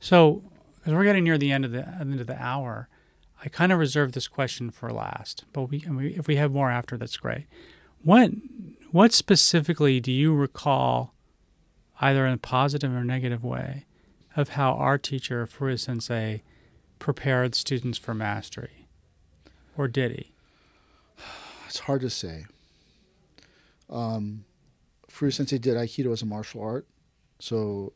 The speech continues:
Speaker 2: it was heavily Jitsu favored.
Speaker 1: Right.
Speaker 2: Right? Turn your hip here, break their balance there,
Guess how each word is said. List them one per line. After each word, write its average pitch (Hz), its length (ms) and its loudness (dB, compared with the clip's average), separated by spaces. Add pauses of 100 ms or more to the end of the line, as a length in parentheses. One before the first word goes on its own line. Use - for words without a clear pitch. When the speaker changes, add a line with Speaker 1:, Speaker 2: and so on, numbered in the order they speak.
Speaker 2:
it 135 60 -4
was 110 220 -6
heavily 117 420 -2
Jitsu 113 340 -6
favored. 95 440 -8 (300)
Speaker 1:
Right. 139 260 -6 (100)
Speaker 2:
Right? 104 260 -12 (680)
Turn 131 200 2
your 117 120 0
hip 127 220 -2
here, 131 300 0
break 120 260 -4
their 123 100 -4
balance 117 400 -4
there, 123 460 -2